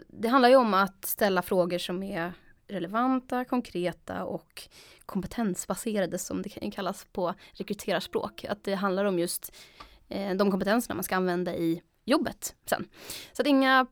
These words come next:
personliga frågor, inte fråga om just fritidsintressen eller, eh, hur man har det hemma, om man har några barn eller, eh,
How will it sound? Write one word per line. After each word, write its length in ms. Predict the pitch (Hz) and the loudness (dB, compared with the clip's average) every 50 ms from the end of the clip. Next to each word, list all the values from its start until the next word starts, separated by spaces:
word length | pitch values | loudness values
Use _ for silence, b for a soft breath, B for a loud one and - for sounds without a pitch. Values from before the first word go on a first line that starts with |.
| _ _ | _ _
personliga 460 | - 247 240 - 254 254 254 254 247 | -2 -2 2 2 2 4 4 2 0
frågor, 460 | 240 - 269 247 240 240 233 233 233 233 | 0 0 2 2 4 4 4 2 2 2
inte 180 | 226 214 220 | 0 -2 -4
fråga 300 | - - 190 190 190 214 | -6 -2 -2 0 0 0
om 100 | 226 233 | 0 0
just 180 | 226 220 - - | 0 -2 -4 -6
fritidsintressen 1200 | - - 240 226 - - 233 220 208 - 220 214 208 208 208 - - - 208 208 208 202 196 190 | -6 -8 -8 -8 -6 -6 -6 -6 -4 -4 -4 -2 -2 -4 -6 -4 -4 -2 0 0 0 0 0 0
eller, 440 | 190 185 185 185 175 180 180 190 185 | 0 -2 -2 -2 -4 -4 -4 -4 -4
eh, 120 | 180 180 B B B B B B B B B B | -6 -6 B B B B B B B B B B
hur 140 | - 202 190 | -4 -2 0
man 240 | 190 185 185 190 196 | 0 2 2 0 0
har 280 | 185 180 175 202 190 | -2 -2 0 0 0
det 80 | 185 185 | 0 0
hemma, 400 | 196 208 196 180 180 185 190 190 | 0 0 2 2 4 4 4 2
om 80 | 190 | 2
man 140 | 196 190 190 | 0 -2 -2
har 60 | 190 | 0
några 200 | 190 190 185 185 | 0 0 0 0
barn 400 | 180 185 185 185 185 185 185 185 | 2 2 2 2 0 0 -2 -2
eller, 520 | 185 180 180 185 180 185 185 190 185 180 180 | -2 -4 -4 -4 -4 -4 -2 -2 -2 -2 -2
eh, 60 | 185 | -4